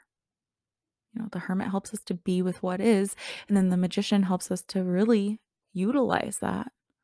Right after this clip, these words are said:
use our power from there. With Mercury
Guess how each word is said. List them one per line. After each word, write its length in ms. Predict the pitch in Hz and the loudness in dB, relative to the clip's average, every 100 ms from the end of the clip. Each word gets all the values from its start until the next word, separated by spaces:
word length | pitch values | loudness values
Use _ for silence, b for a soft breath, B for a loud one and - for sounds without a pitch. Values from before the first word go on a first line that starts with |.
| _ _ _ _ - | _ _ _ _ -4
use 340 | 214 233 220 | 0 2 0
our 140 | 185 - | -4 -4
power 380 | 190 185 196 | -2 -2 -2
from 220 | 202 190 185 | -4 -2 0
there. 220 | 214 - _ _ _ _ _ _ _ _ _ _ _ _ _ b b _ _ _ - | -2 -4 _ _ _ _ _ _ _ _ _ _ _ _ _ b b _ _ _ 0
With 460 | 202 196 - - - B B B | 4 4 0 -12 -12 B B B
Mercury 800 | 233 269 262 254 240 220 208 208 | 6 6 4 4 6 6 4 0